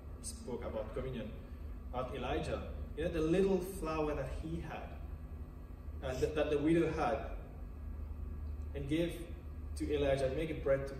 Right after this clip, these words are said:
for Elijah. And God used that, and he was overflowed. His, his barns were overflowed.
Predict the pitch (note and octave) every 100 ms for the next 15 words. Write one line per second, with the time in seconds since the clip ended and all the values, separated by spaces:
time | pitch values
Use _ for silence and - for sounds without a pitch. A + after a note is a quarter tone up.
0 | - B2+ B2 B2 B2 A#2 G#2+ G#2 - -
1 | - - - D3 C3+ C3+ - - - D#3
2 | D#3 D#3 F#3 F3+ C#3+ B2 A#2+ - - C#3
3 | C3+ C3+ - E3 D3+ D2+ - C#3 - D2
4 | - D#2+ - - - - - D3+ - D3
5 | C3+ C3+ C3+ - B2 - - - A#2+ A2
6 | -